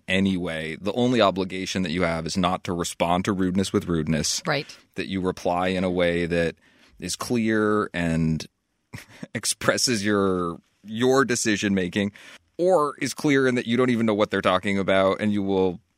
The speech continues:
Speaker 1: be willing to listen, but you're not necessarily gonna do everything that someone tells you. You get to make choices with your phone. These are such personal devices. The
Speaker 2: Yeah.
Speaker 1: way we use them, the way we allow them to impact our lives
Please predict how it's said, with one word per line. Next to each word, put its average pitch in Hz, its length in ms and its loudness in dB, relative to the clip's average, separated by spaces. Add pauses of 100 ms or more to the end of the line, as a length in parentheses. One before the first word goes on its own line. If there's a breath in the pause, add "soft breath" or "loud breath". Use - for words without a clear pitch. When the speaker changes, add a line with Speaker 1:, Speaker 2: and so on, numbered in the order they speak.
(380)
Speaker 1:
be 107 120 -4
willing 113 320 2
to 104 60 0
listen, 104 460 2
but 90 120 0
you're 92 80 -2
not 101 120 2
necessarily 90 400 0
gonna 87 160 2
do 90 320 2
everything 85 380 -4
that 78 100 -6
someone 80 240 -2
tells 82 240 0
you. 85 60 -4
You 104 100 2
get 127 140 2
to 117 60 0
make 92 180 0
choices 87 320 0
with 87 120 -2
your 85 120 -2
phone. 80 280 -2
These 85 140 -4
are 90 80 -2
such - 360 -2
personal 85 380 -4
devices. 82 540 -4
The 85 120 -4
Speaker 2:
Yeah. 85 100 0
Speaker 1:
way 92 120 4
we 98 140 2
use 90 320 0
them, 87 160 0
the 85 80 0
way 85 140 0
we 87 140 -4
allow 87 360 0
them 90 240 0
to 85 120 -4
impact 85 420 -2
our 85 120 0
lives 80 520 -2